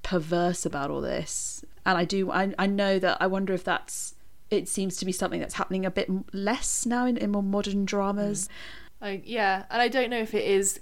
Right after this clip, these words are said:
Speaker 2: get, playing into that trope of, you know, the white knight, but in a sort of slightly twisted way, in that, it, yeah, the saviour is kind of saving them after death by
Speaker 1: Yeah,
Speaker 2: solving
Speaker 1: and
Speaker 2: the
Speaker 1: maybe
Speaker 2: crime.
Speaker 1: you're supposed to,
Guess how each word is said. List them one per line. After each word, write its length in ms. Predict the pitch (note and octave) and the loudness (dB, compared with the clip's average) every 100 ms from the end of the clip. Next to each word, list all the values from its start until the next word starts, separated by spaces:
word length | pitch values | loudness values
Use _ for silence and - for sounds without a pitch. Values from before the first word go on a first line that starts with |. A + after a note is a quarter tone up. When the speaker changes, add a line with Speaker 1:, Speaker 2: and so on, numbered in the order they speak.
| - | -4
Speaker 2:
get, 320 | G3 - - | -2 -2 -6
playing 360 | - G3 F3 E3+ | -4 -2 0 0
into 260 | F3 F3 E3+ | -2 -2 -2
that 160 | D#3 | -2
trope 400 | - - D#3+ D#3 - | -2 -2 -2 -2 -2
of, 400 | D#3+ D3 D3+ - - - - - | 0 0 -2 -8 -14 -14 -14 -12
you 140 | - D#3 | -8 -4
know, 100 | D3+ | -4
the 60 | |
white 420 | D#3 E3 D#3+ - | -6 -2 -2 -2
knight, 540 | D#3 D#3+ D#3 B2 G#2+ - - | -4 -2 -2 -2 -4 -8 -4
but 100 | - | 0
in 80 | G3 | 4
a 60 | |
sort 320 | F3+ - F3 | 6 6 6
of 40 | D#3 | 4
slightly 480 | - F#3 E3 D#3 - - - | 2 4 2 -2 -6 -12 -12
twisted 420 | - E3 - D#3+ | -2 0 0 0
way, 240 | D#3+ D3+ C3+ | 2 2 0
in 100 | C#3+ | -2
that, 240 | B2+ - | -6 -8
it, 120 | - D#2+ | -10 -8
yeah, 260 | E3 D#3 B2+ | 0 2 2
the 120 | C3 | 2
saviour 520 | - D3+ D#3 D3+ D3+ | 0 2 2 2 2
is 220 | D3+ D3 - - - | 0 -2 -6 -12 -10
kind 240 | - D3 | -6 -4
of 80 | C#3 | -4
saving 460 | - D#3 D3+ D#3 D3+ | -2 0 0 -2 -4
them 120 | D3 | 0
after 300 | C#3+ D3 D#3 | -2 -2 -4
death 400 | D3+ D3+ D3+ - | -2 -2 -4 -6
by 260 | - - G#2+ | -2 0 0
Speaker 1:
Yeah, 160 | D4+ F4+ B4 C#5 C5 | 0 0 0 2 4
Speaker 2:
solving 200 | - - | 6 6
Speaker 1:
and 120 | G4 | 6
Speaker 2:
the 20 | |
Speaker 1:
maybe 200 | G#4+ B4 | 6 4
Speaker 2:
crime. 120 | C5+ | 6
Speaker 1:
you're 120 | A#4+ G#4 | 6 6
supposed 480 | G4+ - F4 F4 - | 2 4 6 6 6
to, 320 | D#4+ D4 | 6 8